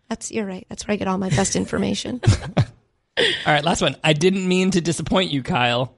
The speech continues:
Speaker 3: My dead arm dance stole the show a few weeks ago and is still haunting me. So I thought it was time to let the other guys have their moment. I promise to be better." This is in response to Kyle Brandt telling this person's teammates that they must make this right.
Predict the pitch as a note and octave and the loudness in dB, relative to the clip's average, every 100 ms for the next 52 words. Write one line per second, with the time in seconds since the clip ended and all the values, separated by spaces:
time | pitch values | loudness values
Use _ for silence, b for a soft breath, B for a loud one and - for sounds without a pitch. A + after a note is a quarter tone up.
0 | _ - C#3 D3+ F#3 F3 C#3 C#3+ C#3+ - | _ -4 -2 2 4 4 2 0 -2 -2
1 | D#3 C#3+ - E3+ C3+ B2 A#2+ - A#2+ A#2 | 0 0 0 0 0 -2 -4 -4 -2 -2
2 | - F3 F3 - F#3+ F3+ F3 F3+ E3 A2+ | -2 0 0 -2 -2 0 2 0 0 -4
3 | G2 F#2 - _ _ - C#3 C#3 E3+ E3 | -6 -12 -16 _ _ -4 -2 2 2 2
4 | D3+ - D#3 D3+ C#3+ D3 D3 D3+ B2+ A2+ | -2 -2 0 2 2 0 2 0 0 -2
5 | A2+ A2 A2 A2 G#2+ G#2+ A#2 - _ _ | -2 -2 -2 -4 -4 -4 -6 -8 _ _
6 | _ _ - - C#3 C#3+ C#3+ - D#3+ D3+ | _ _ -2 2 4 4 0 -2 -2 2
7 | D3+ A2 G2 - _ _ _ _ - C3+ | 4 2 -2 -10 _ _ _ _ -6 -2
8 | B2+ A#2+ - A#2+ A#2 A2 B2 A#2 C#3 D3 | -2 -2 -2 -2 -2 0 2 2 2 2
9 | A#2+ - _ - A2+ A2+ A#2 - _ - | 2 -4 _ 0 0 0 -4 -8 _ -6
10 | - G#2 A2 A2 - F3 - - A#2 A2 | -4 -4 -4 -4 0 0 0 -2 -4 -2
11 | A#2 A2 - - A2+ A2 A#2 - - G#2+ | 0 0 -2 -6 -4 0 0 -2 -4 -2
12 | - F#2+ F#2 - - | -2 -6 -8 -8 -12